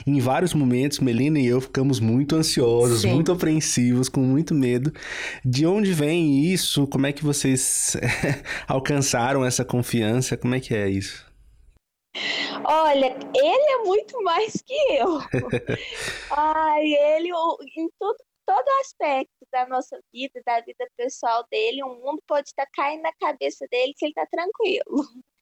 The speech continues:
Speaker 3: <laughs> Agora, quanto a mim, eu não, não sabia que tô passando essa impressão. Que bom, mas eu sou mais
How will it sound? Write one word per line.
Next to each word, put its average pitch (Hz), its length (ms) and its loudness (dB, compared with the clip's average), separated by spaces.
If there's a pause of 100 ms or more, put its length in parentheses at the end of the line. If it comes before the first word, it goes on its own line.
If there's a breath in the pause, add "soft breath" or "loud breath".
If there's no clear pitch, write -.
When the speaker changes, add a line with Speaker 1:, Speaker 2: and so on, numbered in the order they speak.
(300 loud breath)
Speaker 3:
<laughs> 262 500 -2 (320 loud breath)
Agora, 269 580 2
quanto 302 360 -2
a 277 160 0
mim, 294 420 0
eu 381 240 2
não, 339 560 2
não 359 240 2
sabia 381 580 -2
que 392 160 0 (160)
tô 349 220 0
passando 427 400 -2
essa 349 220 -2
impressão. 381 720 -2
Que 349 240 -4
bom, 277 340 2
mas 247 280 -2
eu 254 160 2
sou 269 180 -2
mais 269 560 -2